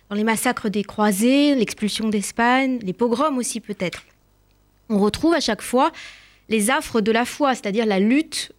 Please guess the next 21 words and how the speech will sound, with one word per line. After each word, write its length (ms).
des 220
affligés 640
avec 360
Dieu. 280
Est-ce 200
que 100
la 180
rébellion 680
contre 320
Dieu 380
n'est 160
pas 160
un 160
trait 240
caractéristique 720
de 80
la 100
relation 420
juive 460
à 140
Dieu ? 280